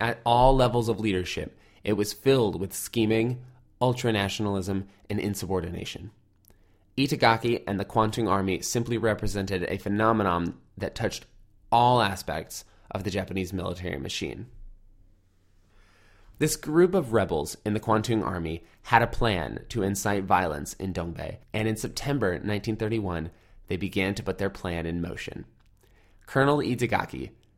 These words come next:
the central conspirator himself, was scheduled to attend a political conference between the Japanese, the Chinese nationalist government,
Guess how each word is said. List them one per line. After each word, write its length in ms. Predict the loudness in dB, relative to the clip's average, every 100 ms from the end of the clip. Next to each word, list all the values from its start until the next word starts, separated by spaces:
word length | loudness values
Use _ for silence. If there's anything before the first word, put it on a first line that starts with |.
| _ -8
the 80 | -4
central 360 | 0 2 2
conspirator 640 | 2 0 0 4 4 4 -2
himself, 640 | -4 -4 0 0 0 -8 -20 -20 _ _
was 140 | -4 -4
scheduled 540 | 0 0 2 0 0
to 100 | -2
attend 260 | -2 -2 -2
a 40 |
political 400 | 0 -2 -2 -6
conference 640 | -2 -2 -2 -4 -6 -8 -14 _ -10
between 300 | -6 -2 -2
the 60 |
Japanese, 680 | -2 -4 -2 0 0 -2 -8 _ _ _ -20 -12
the 100 | -8
Chinese 400 | -4 -2 -2 0
nationalist 460 | -2 -2 -4 -4 -4
government, 480 | -4 -2 -2 -4